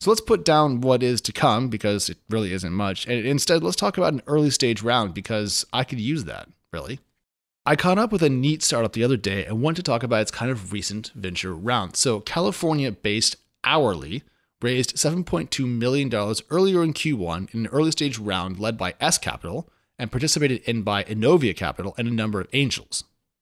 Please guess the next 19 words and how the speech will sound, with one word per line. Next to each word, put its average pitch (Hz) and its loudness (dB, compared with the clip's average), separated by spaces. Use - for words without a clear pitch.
Hourly 185 6
provides 139 2
a 139 2
software 131 4
solution 110 -2
for 107 -4
labor 139 6
tracking 101 0
and 110 0
payroll 131 4
processing, 123 -2
serving 117 2
industries 113 0
like 98 -2
construction, 113 -4
service, - -4
and 107 -2
light 104 0
industry. 143 0